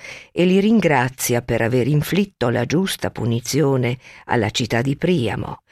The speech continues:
e per essere stati artefici del suo felice ritorno in patria. Pertanto, una volta entrato in casa, vorrà anzitutto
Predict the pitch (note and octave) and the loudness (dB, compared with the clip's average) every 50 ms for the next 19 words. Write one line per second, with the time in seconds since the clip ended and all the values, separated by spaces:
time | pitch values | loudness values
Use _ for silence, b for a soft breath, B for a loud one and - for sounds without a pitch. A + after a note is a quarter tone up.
0 | B B B B B - F2 - - G#2+ A2+ C3+ D#3 E3 - - B2+ A2+ A2+ - | B B B B B -8 -8 -6 -4 -2 0 2 2 2 0 0 -2 -2 -2 -2
1 | - - B2 B2 A#2 G#2 - A#2+ D#3 F#3+ F#3+ - - - G#2 F#2 G2+ - - F2+ | -2 0 0 0 0 0 0 0 0 0 0 -2 -2 -2 -2 -2 -2 -4 -6 -6
2 | - - A2+ A2 G#2 G2+ F#2+ - - A#2 G2+ G2 - - F#2 G2 B2+ E3+ F#3 F#3 | -4 -4 -2 0 0 -2 -2 -2 -2 -2 -2 -2 -2 -2 0 0 2 2 0 0
3 | - D#3 C3 G#2+ F#2 - - - G2 F2 E2 - - - - - - G#2+ - - | 0 0 0 0 -2 -4 -4 -4 -4 -4 -4 -6 -8 -8 -8 -6 -6 -6 -6 -6
4 | - - - - - _ - - - - - - _ _ _ _ _ _ _ _ | -8 -10 -10 -10 -12 _ -12 -10 -10 -10 -12 -14 _ _ _ _ _ _ _ _
5 | _ _ _ _ _ D#3+ F3 F3 - - A#2+ G2+ G#2+ A2 A2+ - - - C3+ D3+ | _ _ _ _ _ -2 -2 -2 0 0 0 2 2 0 -2 -4 -2 -2 -2 -2
6 | - _ b b b b b b b b b b - C3+ B2 A2+ A2+ G#2+ B2 C3 | -4 _ b b b b b b b b b b -2 0 0 2 2 2 2 2
7 | C#3 C3+ C3 - A2 G2+ - - G2+ F#2 - - G#2+ G#2 G#2+ G2+ - - A2+ D3+ | 2 2 0 -2 -4 -4 -2 -2 -4 -4 -2 -2 -2 -2 -2 -2 -2 -2 -2 -2
8 | D#3 D3+ - B2+ A2 - A2+ G#2+ - B2 A#2 - - _ _ _ _ D#3+ D3+ D#3 | -2 -2 -2 -2 -2 -2 -4 -4 -4 -6 -6 -8 -10 _ _ _ _ -2 0 0
9 | D#3 D#3 - - - - C3 A2 - - - A#2+ A#2 A#2+ C3 - - F#3+ F#3+ - | 0 0 0 -2 -2 -2 -2 -4 -4 -4 -4 -2 -2 -2 -4 -4 -6 -6 -6 -8
10 | - - _ _ _ - G2+ F2 - | -10 -12 _ _ _ -6 -6 -6 -6